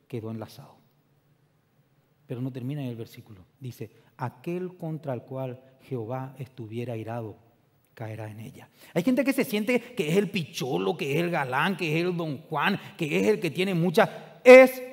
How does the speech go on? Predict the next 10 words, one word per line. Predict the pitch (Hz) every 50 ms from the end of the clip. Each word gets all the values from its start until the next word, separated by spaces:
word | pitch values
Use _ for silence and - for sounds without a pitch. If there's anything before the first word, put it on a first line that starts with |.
| - - -
un | 294 294 277 262 247 247 - -
castigado | - 277 254 185 - - 240 226 214 240 254 254 247 247 240 240 220 -
de | 180 226 233
Dios. | 190 226 254 262 254 220 - - - - - - - - - - _ _ _ _ _ _ _ _ _ _ _ _ _ _ _ _ _ _ _ _ _ _ _ _ _ _ _ _
Es | - 156
lo | 151 151
que | 131
enseña | 139 120 - 143 127 127 120
la | 117
Biblia. | 113 117 117 107 107 104